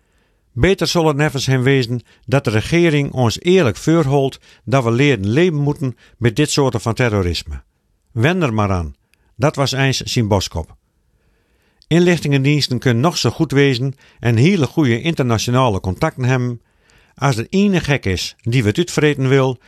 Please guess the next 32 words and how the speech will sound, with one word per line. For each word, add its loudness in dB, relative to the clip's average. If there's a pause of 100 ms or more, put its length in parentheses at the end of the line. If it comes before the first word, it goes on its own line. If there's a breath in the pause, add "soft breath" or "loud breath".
(260 soft breath)
dan 2
wordt 2
het -6
heel 2
moeilijk 0
om -2
daar 2
op -2
het -4
tijd -4
bij 2
te -2
wezen -2 (380 loud breath)
om 2
het -2
voor 2
te -4
wezen. -6 (1120)
Hoe 2
had -2
Volkert -2
van -4
der -2
Graaf 0
tegengehouden 0
worden 0
moeten -2 (220 soft breath)
toen 2
hij 2
Pim -4
Fortuyn -2
vermoordde? -2